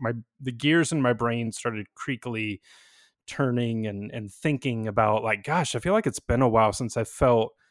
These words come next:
this way in terms of the way people are reacting to music. I wanted to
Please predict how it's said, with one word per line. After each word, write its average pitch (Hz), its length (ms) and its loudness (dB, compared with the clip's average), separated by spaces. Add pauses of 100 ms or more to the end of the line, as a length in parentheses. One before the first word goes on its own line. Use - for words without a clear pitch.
(300)
this 117 380 0
way 110 340 0
in 104 80 -4
terms 113 260 -4
of 113 60 -2
the 110 60 -4
way 110 160 0
people 110 260 -4
are 101 100 -4
reacting 110 460 -2
to 107 80 -6
music. 101 400 -6
I 117 40 -4
wanted 175 260 2
to 107 200 2